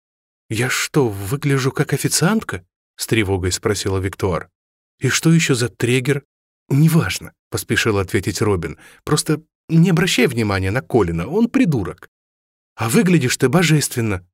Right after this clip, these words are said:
заверила ее Летти. «Нам всем следует сбросить напряжение». Она протянула руку Рами. «Ваша смена ведь закончилась? Потанцуй со мной». Рами засмеялся. «Исключено». «Пойдем».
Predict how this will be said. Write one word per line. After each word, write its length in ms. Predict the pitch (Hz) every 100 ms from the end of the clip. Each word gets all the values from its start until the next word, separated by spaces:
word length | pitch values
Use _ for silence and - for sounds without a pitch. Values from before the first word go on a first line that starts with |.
| _
заверила 560 | 117 113 101 101 95 92
ее 240 | 92 95
Летти. 460 | 95 95 87 - - _ _ _ _
«Нам 240 | - 185 185
всем 280 | - 294 269
следует 400 | - 233 202 160
сбросить 420 | 120 240 240 -
напряжение». 640 | 220 165 123 127 113 101 - _ _ _
Она 240 | - 107 110
протянула 580 | 101 107 113 117 107 101
руку 260 | 110 -
Рами. 400 | 110 110 101 90 _ _ _
«Ваша 280 | - 170 165
смена 300 | 175 185 139
ведь 140 | 120 117
закончилась? 600 | 165 285 277 113 98 - - - _
Потанцуй 440 | 233 233 254 - 123
со 140 | -
мной». 300 | 95 85 - _ _ _ _ _ _ _
Рами 320 | 113 113 107
засмеялся. 720 | 101 101 - 117 107 95 - 85
«Исключено». 960 | 120 127 - 156 160 - 185 143 117 - _ _ _ _
«Пойдем». 840 | - 127 135 120 165 160 110 82